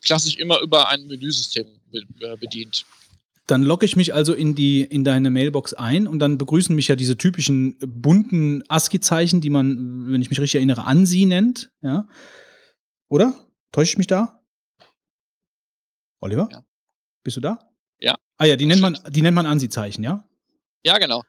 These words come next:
Speaker 2: Okay,
Speaker 1: Es gab also die,
Speaker 2: da gab's ja auch
Speaker 1: diese
Speaker 2: Editoren
Speaker 1: ansi
Speaker 2: und so, um die Sachen halt irgendwie so ein bisschen, äh, zu, zu bauen.
Speaker 1: Ja, genau.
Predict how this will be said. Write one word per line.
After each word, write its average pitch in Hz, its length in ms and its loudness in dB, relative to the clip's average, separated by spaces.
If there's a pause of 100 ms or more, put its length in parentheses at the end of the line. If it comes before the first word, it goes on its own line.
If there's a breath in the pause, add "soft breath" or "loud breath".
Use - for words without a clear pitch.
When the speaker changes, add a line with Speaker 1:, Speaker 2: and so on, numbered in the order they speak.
(160)
Speaker 2:
Okay, 135 200 -2
Speaker 1:
Es 127 80 2
gab 135 140 0
also 135 180 -6
die, 120 120 -10 (180)
Speaker 2:
da 135 80 -8
gab's 135 180 0
ja 147 60 -4
auch 135 80 -2
Speaker 1:
diese 135 160 0
Speaker 2:
Editoren 156 280 4
Speaker 1:
ansi 147 160 4
Speaker 2:
und 131 80 2
so, 135 120 2
um 127 80 0
die 127 60 -2
Sachen 131 300 0
halt 127 140 0
irgendwie 131 220 0
so 131 100 2
ein 127 60 0
bisschen, 131 360 0
äh, 120 380 -4 (160)
zu, 120 220 -4
zu 120 180 -6
bauen. 113 440 -2 (600)
Speaker 1:
Ja, 117 200 -6
genau. 110 320 -12